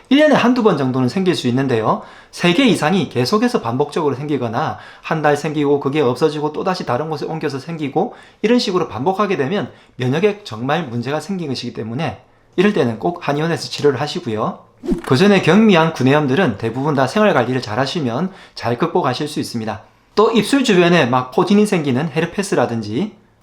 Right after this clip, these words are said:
구강 안쪽에 칸디다성 구내염이라 부르는 보통 아구창이라고 하기도 하죠. 이런 여러 가지 종류의 구내염이 있는데요.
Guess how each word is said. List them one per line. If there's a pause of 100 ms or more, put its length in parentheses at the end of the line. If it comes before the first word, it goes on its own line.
구강
안쪽에 (100)
칸디다성
구내염이라
부르는 (280)
보통
아구창이라고
하기도
하죠. (240)
이런
여러
가지
종류의
구내염이
있는데요.